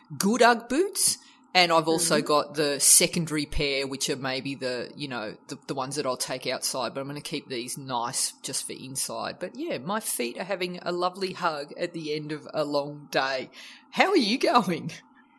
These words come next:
Speaker 2: I'm good. I've been really busy. I'm flat out this week.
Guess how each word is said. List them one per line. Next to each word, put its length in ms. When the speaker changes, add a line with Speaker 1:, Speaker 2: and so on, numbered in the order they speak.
Speaker 2:
I'm 200
good. 400
I've 140
been 180
really 240
busy. 680
I'm 300
flat 480
out 220
this 200
week. 460